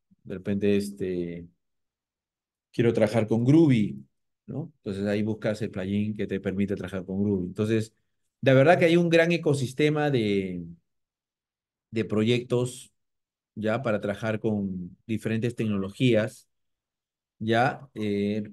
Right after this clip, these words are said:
so-, eh, o los hace JetBrains o, so-, lo, o los hace también la comunidad. Y muchos de ellos, eh, sorprendentemente, son gratuitos, ¿ya? Entonces, eh, a, otros sí necesitarán seguro licencia, ¿no? Entonces, de una forma, ellos también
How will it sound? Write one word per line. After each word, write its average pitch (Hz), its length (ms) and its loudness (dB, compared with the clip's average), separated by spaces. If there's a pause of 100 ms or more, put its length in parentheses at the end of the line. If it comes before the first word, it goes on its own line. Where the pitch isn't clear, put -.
so-, - 320 -4
eh, 120 140 -6
o 139 140 4
los 135 200 4
hace 170 240 0
JetBrains 160 540 -2
o, 123 120 -4
so-, 135 160 -14
lo, 120 260 -2
o 127 120 6
los 120 200 2
hace 139 160 2
también 131 260 0
la 135 120 -2
comunidad. 113 640 -4 (920)
Y 127 120 -6
muchos 143 300 -2
de 147 100 2
ellos, 151 340 -2
eh, 113 380 -6
sorprendentemente, 135 800 0
son 135 120 -4
gratuitos, 139 840 -4 (260)
¿ya? 107 320 -4
Entonces, 107 600 -6 (1040)
eh, 98 640 -2
a, 117 160 4
otros 135 400 4
sí 131 140 2
necesitarán 110 560 0
seguro 107 280 0
licencia, 95 480 -6
¿no? 123 320 -10
Entonces, 104 260 -6
de 113 100 0
una 127 200 4
forma, 139 540 2 (400)
ellos 120 260 2
también 117 640 -4